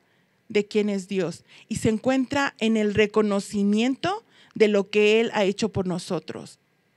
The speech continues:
Repito el Salmo ciento tres, versículo dos, "Y bendiga todo mi ser su santo nombre.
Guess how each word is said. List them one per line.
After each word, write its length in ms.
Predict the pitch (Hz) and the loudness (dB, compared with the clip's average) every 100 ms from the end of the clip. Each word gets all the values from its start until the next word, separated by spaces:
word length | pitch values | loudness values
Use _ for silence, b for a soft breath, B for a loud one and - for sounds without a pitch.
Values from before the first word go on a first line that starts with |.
| _ _ _ _ _ _ _ _ _ _ _ _ _ _ _ _ _ | _ _ _ _ _ _ _ _ _ _ _ _ _ _ _ _ _
Repito 520 | - 220 - 247 - 285 | 0 0 0 -2 2 2
el 140 | 262 | 2
Salmo 360 | - 220 226 226 | 0 0 0 -2
ciento 400 | - 196 185 208 | -2 -4 -4 -4
tres, 340 | 214 190 185 | -2 -2 0
versículo 540 | 190 165 196 202 190 | -2 -2 -2 -2 -2
dos, 280 | 175 170 175 - | 0 -2 -4 -8
"Y 100 | 202 | -2
bendiga 500 | 202 202 208 214 214 | 0 0 -2 -2 -4
todo 380 | - 240 247 277 | 2 2 2 2
mi 160 | 269 | 0
ser 240 | - 285 277 | 2 0 0
su 160 | 277 | -2
santo 360 | 247 247 220 240 | -2 -2 0 0
nombre. 460 | 233 254 247 117 | 0 -2 -4 -6